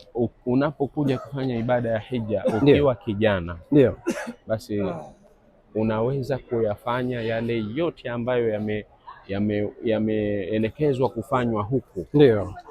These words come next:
Speaker 1: kuliko yule ambaye anayekuja katika umri mkubwa.
Speaker 2: Mashallah.
Speaker 1: Wakati,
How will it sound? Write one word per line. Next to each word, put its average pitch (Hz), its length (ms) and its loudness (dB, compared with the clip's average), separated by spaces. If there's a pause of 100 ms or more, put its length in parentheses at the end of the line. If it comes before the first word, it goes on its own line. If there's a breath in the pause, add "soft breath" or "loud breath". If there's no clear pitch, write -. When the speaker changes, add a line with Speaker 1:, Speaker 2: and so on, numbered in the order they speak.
(380)
Speaker 1:
kuliko 170 720 4
yule 123 360 2
ambaye 120 400 0
anayekuja 113 680 -4
katika - 360 -10
umri 107 340 -4
mkubwa. 92 460 -10 (160)
Speaker 2:
Mashallah. 107 720 0
Speaker 1:
Wakati, 127 520 0